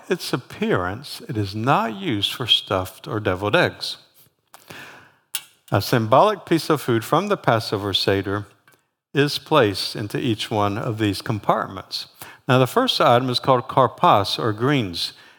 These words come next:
and we generally use parsley or lettuce. And these greens represent life. But before we eat them, we dip them into salt water, so that by dipping, we are reminded that a life without redemption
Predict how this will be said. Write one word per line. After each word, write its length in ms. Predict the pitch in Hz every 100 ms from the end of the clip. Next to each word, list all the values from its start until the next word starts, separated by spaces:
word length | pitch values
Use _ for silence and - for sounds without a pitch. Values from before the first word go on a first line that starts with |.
| _ -
and 140 | 110
we 100 | 113
generally 380 | 113 135 131 120
use 300 | 110 104 -
parsley 600 | - 107 104 - 110 131 - _ - - - -
or 160 | 117
lettuce. 600 | 113 160 170 95 - - - _ - _ -
And 120 | 113
these 220 | 131 220 -
greens 380 | 170 196 165
represent 500 | 180 175 147 - 147
life. 580 | 127 147 135 87 - - _ _ _ _ _ _
But 100 | 143
before 380 | 135 143 - 277
we 140 | 185
eat 260 | 147 202 -
them, 320 | 98 85 110 - _
we 120 | 135
dip 240 | 131 170 -
them 180 | 156 131
into 240 | 123 113
salt 360 | - 233 269 123
water, 440 | 101 92 117 151 _ _
so 200 | - 135
that 100 | 139
by 160 | 131
dipping, 580 | 120 123 269 - 104 113
we 140 | 139 247
are 80 |
reminded 680 | 214 165 151 196 247 147 110
that 140 | 131 127
a 80 |
life 460 | 120 135 208 254 -
without 300 | 165 180 180
redemption 760 | 151 123 196 208 - 90 90